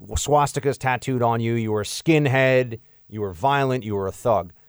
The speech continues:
Now they use white supremacy to discuss the criminal justice system in this country?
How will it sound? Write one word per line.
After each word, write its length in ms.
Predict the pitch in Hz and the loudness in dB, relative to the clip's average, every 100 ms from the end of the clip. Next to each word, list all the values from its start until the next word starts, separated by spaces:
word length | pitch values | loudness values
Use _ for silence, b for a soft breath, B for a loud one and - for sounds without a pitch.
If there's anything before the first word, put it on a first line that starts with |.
| b b _ - | b b _ -2
Now 260 | 131 247 285 | 4 6 8
they 100 | 202 | 6
use 180 | 180 | 4
white 220 | 147 175 160 | 4 2 2
supremacy 520 | 143 160 160 - 160 | -2 0 0 -4 -6
to 60 | |
discuss 800 | 135 143 - 165 156 - - - _ _ _ | -6 -6 2 2 2 -2 -16 -20 _ _ _
the 420 | 143 143 135 127 113 | -6 -4 -4 -6 -6
criminal 380 | - 170 139 95 | -2 -2 -2 -4
justice 460 | - 110 - 220 | -8 -8 -6 -8
system 420 | - 302 - 349 - _ _ _ _ _ _ - | -8 -10 -8 -10 -12 _ _ _ _ _ _ -8
in 140 | 117 | -6
this 140 | 160 | -6
country? 420 | - 196 202 302 | -4 -6 -6 -10